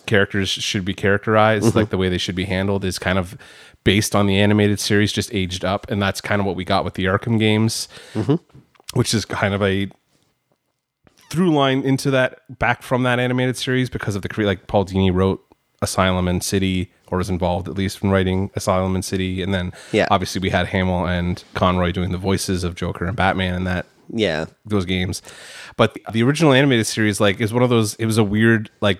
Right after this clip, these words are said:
Speaker 1: this is a Fox evening show. It was treated like an adult cartoon. It tracks as an adult, <laughs> like, show and
Speaker 2: Yeah.
Speaker 1: stuff like that.
Speaker 2: But still has a lot of fun for kids.
Speaker 1: Yeah, lots
Speaker 2: But
Speaker 1: of fun for kids.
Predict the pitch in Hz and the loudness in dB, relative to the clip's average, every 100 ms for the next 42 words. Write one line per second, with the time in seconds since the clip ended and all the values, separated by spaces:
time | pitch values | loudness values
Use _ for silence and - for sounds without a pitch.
0 | - - 101 95 98 98 - 92 87 - | -6 -10 -6 -4 -2 -4 0 0 0 0
1 | 117 123 120 113 127 117 117 117 113 - | 0 2 2 2 2 4 4 2 0 -8
2 | _ - - - 104 90 - 101 95 90 | _ -20 -20 -4 -2 -2 -2 0 0 0
3 | 87 87 87 - 92 95 - - _ _ | -4 -4 -4 0 0 0 -6 -16 _ _
4 | _ _ _ _ _ _ - 113 101 120 | _ _ _ _ _ _ -2 0 2 2
5 | 113 110 110 107 - - _ 101 87 _ | 2 2 0 -4 -14 -20 _ -8 -8 _
6 | _ - 104 101 - 113 104 107 95 101 | _ -6 0 0 0 -4 -2 -2 0 0
7 | 107 - - _ _ - - 143 - 123 | 0 -4 -14 _ _ -8 -2 0 0 0
8 | - - 123 117 117 113 98 123 113 107 | 0 2 4 4 2 2 0 0 -2 -2
9 | 113 110 110 123 - 240 240 135 117 143 | 0 2 2 0 0 2 2 2 2 2
10 | 165 160 143 - - - - - 107 113 | 2 0 -4 -18 -20 -20 -10 0 0 0
11 | - - - 104 135 139 - 131 123 - | -4 -8 -4 -4 -4 -8 -4 2 2 2
12 | 117 120 104 - 143 139 139 - 139 131 | 2 4 2 2 2 2 -2 2 4 4
13 | 127 120 - | 2 -8 -10